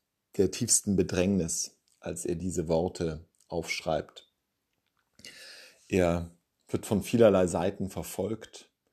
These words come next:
Er versucht, Gottes Wort voranzubringen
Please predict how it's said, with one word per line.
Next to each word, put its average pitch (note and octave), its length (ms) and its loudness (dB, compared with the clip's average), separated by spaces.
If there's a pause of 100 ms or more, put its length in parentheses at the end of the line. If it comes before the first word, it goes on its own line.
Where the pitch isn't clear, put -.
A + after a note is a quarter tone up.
(500)
Er - 60 -16
versucht, G#2 480 -2
Gottes G2 420 0
Wort E2+ 360 2
voranzubringen G#2 1040 -4